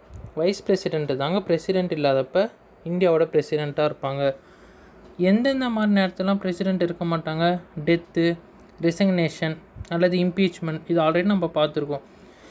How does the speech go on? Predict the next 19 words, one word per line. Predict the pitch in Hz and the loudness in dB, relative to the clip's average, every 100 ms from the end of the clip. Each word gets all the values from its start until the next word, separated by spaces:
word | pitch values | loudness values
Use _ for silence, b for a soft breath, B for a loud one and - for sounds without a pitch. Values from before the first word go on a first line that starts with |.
| B 196 | B -2
இம்பீச்மெண்ட்னா | 214 233 233 - 185 185 208 | 0 0 -2 -2 -2 0 0
பிரசிடெண்ட்டை | 180 175 196 190 180 | 0 0 -2 2 2
வந்து | 165 170 160 | 2 2 2
வேலையை | 160 170 | 4 2
விட்டு | 165 165 160 | -2 -4 -6
நீக்குதல். | 156 151 147 139 - - - - - - - - | -4 0 2 0 -6 -20 -20 -20 -20 -20 -4 2
எதுக்காக | 208 233 233 214 | 2 2 0 0
பிரசிடெண்ட்டை | 190 185 202 190 180 175 | 0 0 2 2 2 2
வேலையை | 180 175 | 2 0
விட்டு | 175 175 | -2 -4
நீக்குவாங்க? | 170 - 165 160 160 160 - b b b - - - | -6 -4 -4 0 2 0 -2 b b b -20 -16 2
அதாவது | 180 196 226 233 190 | 4 4 2 -2 -2
கான்ஸ்டிடியூஷனை | 214 220 240 208 202 190 175 190 269 - - 151 | -2 -2 -4 0 0 0 -4 -4 -4 -10 -2 2
வயலேட் | 165 196 202 - | 4 4 0 -4
பண்ணிட்டா, | 151 147 151 139 b b b b _ 190 | -6 -4 -2 -4 b b b b _ 0
constitutional | 196 214 - 208 196 196 175 | 2 0 -2 0 0 0 2
லாஸை | 170 180 196 165 | 4 2 2 2
violate | 170 190 190 | 2 2 -2
பண்ணிட்டாருன்னா | 175 160 156 156 170 | -6 -2 0 0 0